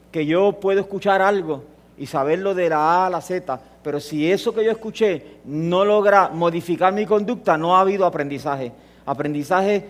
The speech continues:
siempre, aprendizaje se mide en la misma medida en que la conducta de una persona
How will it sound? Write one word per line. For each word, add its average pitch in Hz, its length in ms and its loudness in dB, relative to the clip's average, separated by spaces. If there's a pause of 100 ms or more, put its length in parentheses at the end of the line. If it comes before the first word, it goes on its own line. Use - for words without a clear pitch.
(120)
siempre, 214 640 -2
aprendizaje 160 680 -2
se 202 160 -2
mide 196 480 0
en 156 80 -4
la 156 120 0
misma 202 260 -2
medida 214 540 0
en 156 180 -8
que 160 140 -2
la 147 140 0
conducta 160 500 -2
de 196 80 0
una 196 140 -4
persona 196 500 -4